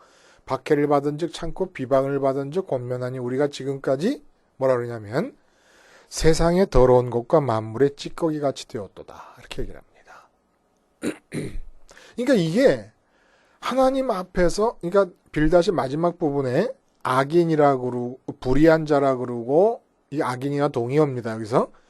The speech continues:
하나님을 모르는 자라고 얘기를 하는데, 하나님을 모르는 자에게만 지금 욥이 당하고 있는 재앙이 주어지고 있는 게 아니라는 겁니다.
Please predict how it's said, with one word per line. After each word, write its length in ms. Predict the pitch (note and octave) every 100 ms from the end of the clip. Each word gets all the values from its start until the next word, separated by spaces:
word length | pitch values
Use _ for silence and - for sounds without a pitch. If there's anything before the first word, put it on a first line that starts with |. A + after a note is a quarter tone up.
| _ _ _ _ _
하나님을 420 | E3+ F3 F#3+ G#3
모르는 540 | C#3+ C3 C#3 F3+ G#3
자라고 460 | F#3 E3 C#3+ C3+ C#3+
얘기를 240 | B2 C3
하는데, 600 | A2+ A2 A2 F#3 B2+ E2+ _ _ _ _ _ _
하나님을 580 | - F#3 F#3+ F#3 G3+ G#3
모르는 1120 | D3+ B2+ C3 D3 D#3+ D#3+ F3 F3+ F3+ F3+ E3
자에게만 1000 | E3 D3+ D3 C#3+ C#3 C3+ C3+ F3+ C#4+ C4 _
지금 560 | - D#3 F3+ F#3 F#3 - _ -
욥이 800 | C3 D3 D#3+ D3+ E3+ F#3+ G3 G3 _ _
당하고 440 | - C#3 C#3+ C#3 C#3
있는 260 | C#3+ D#3
재앙이 600 | - A#2+ B2 B2 B2 D#3+
주어지고 540 | D#3+ C3+ B2 A2 G#2+ B2+
있는 240 | A2 G#2+
게 80 | C#3
아니라는 380 | A#2+ A2 G#2 F#2+
겁니다. 440 | D2 D#2 - -